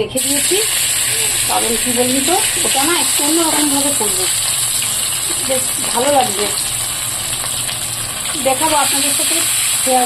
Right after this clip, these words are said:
করবো আমি কীভাবে করি ওটা। অন্য কিছু নয়, ওটা ওই টমেটো,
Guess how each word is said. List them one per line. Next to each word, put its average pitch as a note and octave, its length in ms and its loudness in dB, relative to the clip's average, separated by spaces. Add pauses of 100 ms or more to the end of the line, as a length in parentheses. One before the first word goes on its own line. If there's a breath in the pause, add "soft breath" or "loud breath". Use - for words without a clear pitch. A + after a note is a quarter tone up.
করবো A3 220 0 (1200)
আমি C4 200 0
কীভাবে B3 300 2 (120)
করি A#3 260 0
ওটা। A3 180 -2 (2250)
অন্য A#3 140 2 (120)
কিছু F#4 180 4 (100)
নয়, F#4 260 6
ওটা D4 180 4 (120)
ওই D#4+ 100 6 (840)
টমেটো, C#4 460 4